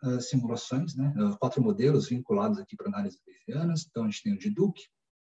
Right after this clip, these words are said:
que usou proton chumbo, chumbo chumbo na mesma energia, ah, Jetscape, que usou dois sistemas diferentes em energias diferentes, o que eu chamei de Trajecto um, que foi a primeira análise aqui dos holandeses,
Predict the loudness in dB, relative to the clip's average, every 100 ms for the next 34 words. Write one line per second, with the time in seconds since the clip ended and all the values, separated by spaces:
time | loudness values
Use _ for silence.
0 | _ -8 -6 0 6 6 4 -4 -6 -4
1 | 2 2 0 -6 -8 0 0 0 -6 -12
2 | -16 -16 -6 0 2 2 0 -4 -14 -16
3 | -20 -20 _ 4 4 4 2 0 4 8
4 | 8 6 0 2 2 2 -2 -4 2 4
5 | 4 0 0 0 0 2 4 4 4 4
6 | 2 2 -2 0 4 6 4 -2 -4 -4
7 | -2 -2 -2 0 2 2 2 0 0 0
8 | -2 -12 0 2 4 0 -4 -4 -4 -6
9 | -16 -8 -6 -6 -8 -10 -8 -2 2 4
10 | 4 0